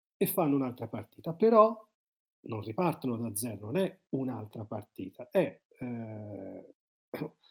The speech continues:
un secondo ciclo in cui gli investigatori e il gioco in qualche modo mantiene memoria di quello che è accaduto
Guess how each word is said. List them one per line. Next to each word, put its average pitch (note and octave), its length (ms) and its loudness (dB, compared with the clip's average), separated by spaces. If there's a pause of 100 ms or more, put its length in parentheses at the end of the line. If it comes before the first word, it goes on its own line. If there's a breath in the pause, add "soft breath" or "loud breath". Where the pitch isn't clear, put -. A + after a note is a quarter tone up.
(360)
un E3 160 2
secondo D#3+ 560 2
ciclo E3+ 680 -2 (420)
in D3+ 120 -2
cui A#2+ 360 2
gli A#2+ 100 -2
investigatori D3+ 1000 0
e G2+ 140 -12
il F#2+ 100 -12
gioco A#2+ 340 -4
in G2 60 -16
qualche - 340 -4
modo A#2+ 360 0
mantiene C#3 680 0
memoria B2+ 720 -2 (360)
di E3+ 120 -2
quello D#3 200 4
che E3+ 120 -2
è - 40 0
accaduto B2 640 -2